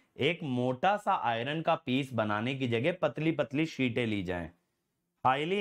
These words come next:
insulating non-magnetic material, अरे भैया, नॉन मैग्नेटिक मटेरियल ले लिया, ट्रांसफार्मर काम कैसे करेगा?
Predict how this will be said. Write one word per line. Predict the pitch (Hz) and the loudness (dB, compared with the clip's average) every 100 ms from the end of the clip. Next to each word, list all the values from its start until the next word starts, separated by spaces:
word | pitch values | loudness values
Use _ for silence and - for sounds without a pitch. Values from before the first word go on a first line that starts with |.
| 185 | -2
insulating | 160 180 165 151 190 156 | 0 2 2 2 0 2
non-magnetic | 123 156 175 165 156 160 156 160 | 4 2 2 -2 -2 -2 -2 0
material, | 160 143 147 151 170 170 _ _ _ _ _ _ _ _ _ - | 0 2 2 2 0 -6 _ _ _ _ _ _ _ _ _ -4
अरे | 107 | -2
भैया, | 113 101 92 104 - _ _ - | 0 0 0 0 -2 _ _ -4
नॉन | 113 123 160 | 0 2 2
मैग्नेटिक | 175 151 139 143 151 151 | 0 -2 -2 -2 -4 -2
मटेरियल | 135 143 147 | 0 2 2
ले | 143 | 2
लिया, | 139 151 | 0 0
ट्रांसफार्मर | 151 127 117 - 123 131 160 | 0 0 -2 0 2 2 0
काम | 127 123 151 | 0 0 0
कैसे | 147 123 147 | -2 0 0
करेगा? | 135 127 123 | 2 0 -2